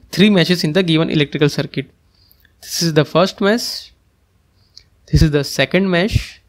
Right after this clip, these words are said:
and this is the third mesh. Let us say I one, I two, and I three are the current which are flowing through these three meshes. So now if you see here, there is a current source connected between the mesh number one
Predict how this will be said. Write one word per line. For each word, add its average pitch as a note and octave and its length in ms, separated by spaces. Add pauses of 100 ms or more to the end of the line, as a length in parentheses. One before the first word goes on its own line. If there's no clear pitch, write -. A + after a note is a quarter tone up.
(440)
and D3+ 120
this C#3 220
is C#3+ 140
the B3+ 180 (540)
third C3+ 260
mesh. C3 420 (520)
Let D3+ 240
us G#3 80
say A#3+ 380 (400)
I D3+ 240
one, G#3+ 360 (720)
I C#3+ 200
two, - 380
and D#3 340
I D3+ 180
three F#3 260
are D#3 80
the D3 120
current G3 360 (160)
which D#3 120
are D3+ 120
flowing C#3+ 320
through C#3+ 120
these A3+ 300 (760)
three A3 380
meshes. C3+ 560 (720)
So - 160
now G3+ 120
if G#3 120
you A#3 80
see A3 220
here, E3 300 (420)
there D#3+ 140
is E3+ 80
a F3+ 80
current F#3 320
source A3 240
connected D#3+ 440
between D3+ 280
the D3+ 80
mesh D3 280
number D3+ 240
one A#3 300